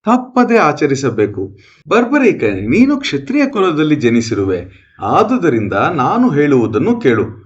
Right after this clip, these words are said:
ಮೊದಲು ನೀನು ಅಸಮಾನವಾದ ಬಲವನ್ನು ಸಂಪಾದಿಸು, ಅದರಿಂದ ದುಷ್ಟರನ್ನು ಶಿಕ್ಷಿಸುತ್ತಾ,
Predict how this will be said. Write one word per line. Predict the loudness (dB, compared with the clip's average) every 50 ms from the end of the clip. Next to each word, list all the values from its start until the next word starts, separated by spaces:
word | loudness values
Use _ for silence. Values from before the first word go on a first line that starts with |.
| _ _ _ _ -6 -2 0
ಮೊದಲು | 0 0 2 2 2 2 2 0
ನೀನು | 0 0 0 0 0 0 0 -2 -2 -6 -12 -18 _ _ -20
ಅಸಮಾನವಾದ | -20 -18 _ -10 -8 -6 -4 -4 -2 -2 0 0 0 2 2 2 2 2 2 2 2
ಬಲವನ್ನು | 0 0 2 2 2 4 4 2 2 2 0 0 -2
ಸಂಪಾದಿಸು, | -2 -2 -4 -4 0 0 0 0 0 -2 -4 -4 -6 -6 -6 -12 -20 -20 _ _ _ -2
ಅದರಿಂದ | 0 2 4 4 4 6 8 8 8 6
ದುಷ್ಟರನ್ನು | 6 4 4 2 0 0 2 2 4 4 4 4 4 2 2
ಶಿಕ್ಷಿಸುತ್ತಾ, | 0 -2 -6 -8 -2 -2 -2 0 0 0 -2 -2 0 2 4 4 4 2